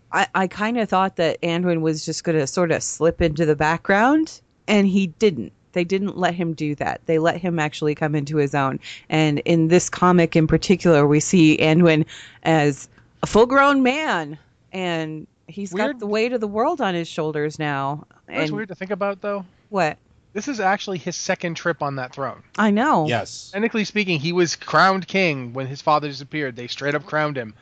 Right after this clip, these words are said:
Speaker 1: Yeah.
Speaker 2: And so when his father came back, obviously he was more than happy to be like, "Nope, yours, all yours."
Speaker 1: But this time, this
Speaker 2: Yeah, this
Speaker 1: time,
Speaker 2: time
Speaker 1: he's
Speaker 2: there's
Speaker 1: in charge.
Speaker 2: Daddy isn't gonna come in and take the throne back.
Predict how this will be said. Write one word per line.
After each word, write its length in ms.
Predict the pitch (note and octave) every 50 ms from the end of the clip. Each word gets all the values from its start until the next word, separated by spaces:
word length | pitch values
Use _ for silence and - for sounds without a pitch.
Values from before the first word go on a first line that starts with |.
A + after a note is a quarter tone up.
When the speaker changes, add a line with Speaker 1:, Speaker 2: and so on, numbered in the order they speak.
| - - -
Speaker 1:
Yeah. 340 | A#3+ G#3+ G#3 G3 F3 E3 E3
Speaker 2:
And 200 | D3+ C#3+ C#3+ C#3+ _ -
so 520 | - - - D#3+ D#3 D3+ D3 C#3+ C#3 C3+ _ _ _ - _ _ _ -
when 120 | D#3+ D3 D3+
his 120 | D#3 C#3+
father 240 | - F#3 F3+ E3 E3+
came 180 | - E3+ D#3+
back, 240 | D3+ F#3+ F3 D#3+ - D#3+
obviously 360 | D3+ D3 C#3+ C#3+ - D3+ C#3+
he 140 | C3+ D#3 D3+
was 120 | C#3 B2
more 140 | D3 D3+ D3+
than 100 | C#3+ D3
happy 160 | D#3 D#3+ D3+
to 40 | D3+
be 80 | C#3+ D3
like, 120 | C#3 C3+
"Nope, 220 | D3 E3+ G#3+ G#3+ _ -
yours, 440 | D#3+ F#3+ A#3 B3 A3 G3 F#3+ - - -
all 220 | - D#3 G3+ A3+ A3
yours." 640 | G#3 A#3 A3+ F#3+ E3 D#3 D#3 C#3+ - - - - _ _ _ _ -
Speaker 1:
But 140 | G#3 G3+ -
this 180 | C4 C4+ -
time, 520 | - C4+ B3 A#3 G#3+ G#3+ G#3 G#3 G#3 G3+ - _ -
this 180 | F#3 G3+ G#3 -
Speaker 2:
Yeah, 200 | D3+ G#3 G3 F#3+
this 80 | F#3 F#3+
Speaker 1:
time, 40 | G#3
Speaker 2:
time 140 | F3+ E3 D#3
Speaker 1:
he's 240 | D#3+ A#3 B3 A#3 A3
Speaker 2:
there's 100 | A3 G#3+
Speaker 1:
in 80 | G#3+
charge. 760 | G3 - G#3+ A3 B3 B3+ F#3+ D#3+ D#3 D3+ D#3 - - - - _ _ _ _ _ D3+ D3
Speaker 2:
Daddy 320 | D#3+ D#3 E3 E3+ F3 E3+
isn't 140 | E3 E3 D#3+
gonna 120 | E3+ D#3 D3+
come 200 | E3+ D#3 D3+ D#3
in 220 | D#3 D3+ D3 C#3+
and 300 | C#3 C3+ B2+ B2+ B2 A#2 _ _ _ -
take 220 | - D3+ C#3 -
the 80 | - C3+
throne 300 | - D3 D3+ D3 C#3+ C#3+
back. 340 | C3+ A#2+ A#2 A#2 - _